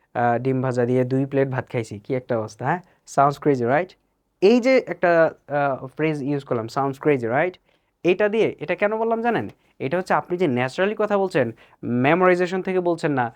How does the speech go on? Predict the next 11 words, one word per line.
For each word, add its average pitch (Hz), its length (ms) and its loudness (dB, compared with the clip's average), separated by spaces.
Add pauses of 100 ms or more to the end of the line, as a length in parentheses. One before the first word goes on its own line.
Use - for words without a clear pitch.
(160)
কোনো 165 140 -4
কিছু 180 120 -4
মুখস্থ 185 360 -2
করে 185 180 4
বলছেন 175 340 2
না, 123 220 -2 (300)
এটার 131 200 -4
তার 123 180 -2
প্রমাণ। 110 360 -6
That 131 180 -6
means 240 180 0